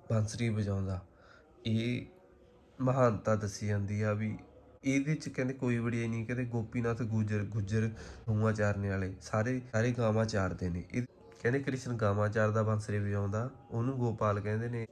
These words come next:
ਜਿਹੜੇ ਗੁੱਜਰ ਨੇ ਫਿਰ ਤਾਂ ਉਹ ਵੀ ਗੋਪਾਲ ਨੇ। ਕਈ ਮਹੰਤ ਨੇ ਉਹ ਆਪਣਾ ਰਿਖ-, ਨਾਮ ਰਿਖੀਕੇਸ਼ ਰੱਖੀ ਬੈਠੇ ਨੇ, ਫਿਰ ਤਾਂ ਉਹ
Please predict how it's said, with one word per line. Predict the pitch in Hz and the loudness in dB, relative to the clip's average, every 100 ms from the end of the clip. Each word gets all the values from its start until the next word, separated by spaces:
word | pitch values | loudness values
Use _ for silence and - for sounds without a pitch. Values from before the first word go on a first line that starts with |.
| - - - 110 | -14 -20 -8 0
ਜਿਹੜੇ | 127 143 | 2 4
ਗੁੱਜਰ | 127 113 127 127 | 2 2 4 2
ਨੇ | 135 135 | 2 0
ਫਿਰ | 139 123 | -4 0
ਤਾਂ | 135 | 2
ਉਹ | 127 | 2
ਵੀ | 143 | 2
ਗੋਪਾਲ | 139 127 123 123 123 | 2 0 2 0 0
ਨੇ। | 127 127 - - - - - - - - - - - | 0 -2 -8 -18 -20 -20 -20 -20 -20 -20 -20 -20 -4
ਕਈ | - 139 | 2 4
ਮਹੰਤ | 147 156 143 107 | 4 4 2 2
ਨੇ | 113 117 117 | -2 -2 -4
ਉਹ | - 127 135 135 - - | -4 -4 -2 -4 -8 -4
ਆਪਣਾ | 131 123 127 113 | -2 2 2 0
ਰਿਖ-, | 120 117 - | -2 -6 -4
ਨਾਮ | 123 117 113 | 0 0 0
ਰਿਖੀਕੇਸ਼ | 113 113 107 110 107 | -4 -4 -4 -4 -4
ਰੱਖੀ | 107 107 | -6 -4
ਬੈਠੇ | 107 113 | -4 -2
ਨੇ, | 107 | -2
ਫਿਰ | 110 | -4
ਤਾਂ | 120 | -2
ਉਹ | 110 | -4